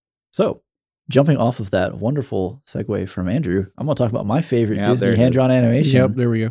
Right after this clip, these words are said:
Speaker 1: Lion King.
Speaker 2: Yep.
Speaker 1: You know why?
Speaker 3: <laughs>
Speaker 1: Because I had to do Hamlet in high school, and Lion King is way better than doing Hamlet in high school, let me tell you. <laughs>
Speaker 2: I mean, you're not wrong.
Speaker 1: I mean, a-, again, same, same drill for a Disney movie, right? The songs are great.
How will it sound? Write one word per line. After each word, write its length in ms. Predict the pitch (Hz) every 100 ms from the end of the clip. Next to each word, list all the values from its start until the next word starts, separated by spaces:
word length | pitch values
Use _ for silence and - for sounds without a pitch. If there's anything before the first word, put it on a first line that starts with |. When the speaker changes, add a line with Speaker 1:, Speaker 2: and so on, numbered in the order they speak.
| - -
Speaker 1:
Lion 360 | 98 92 87
King. 320 | 85 87 82 82
Speaker 2:
Yep. 220 | 95 - -
Speaker 1:
You 160 | 113
know 100 | 135
why? 300 | 131 131 190 220
Speaker 3:
<laughs> 280 | - 165 -
Speaker 1:
Because 460 | 190 175 170 113
I 80 | 139
had 120 | 139
to 80 | 175
do 120 | 147 156
Hamlet 460 | 123 160 156 135
in 100 | 131
high 200 | 113 123
school, 460 | 135 - 98 95 95 _ -
and 160 | 117
Lion 280 | 104 127 151
King 180 | 143 131
is 100 | 104 - -
way 460 | 110 117 156 147
better 480 | 147 147 127 104 98 - -
than 140 | 131
doing 200 | 120 120
Hamlet 380 | 110 127 113 113
in 60 | 110
high 160 | 113
school, 300 | 107 - 95
let 100 | 104
me 80 | 113
tell 180 | 131 113
you. 180 | 85 143 -
<laughs> 200 | - _
Speaker 2:
I 60 | 117
mean, 140 | 110
you're 100 | 113
not 180 | 131 110
wrong. 320 | 90 82 95 131 - _ _ _
Speaker 1:
I 60 | 160
mean, 240 | 160 139 -
a-, 100 | 135
again, 400 | 139 120 170 113
same, 380 | - 151 175 135
same 220 | - 175 175
drill 240 | 147 135
for 200 | 107 117
a 80 | 104
Disney 300 | 113 95 90
movie, 220 | 71 87
right? 260 | 87 98 - -
The 60 |
songs 460 | - - 123 147 160
are 80 | 165
great. 400 | 104 90 90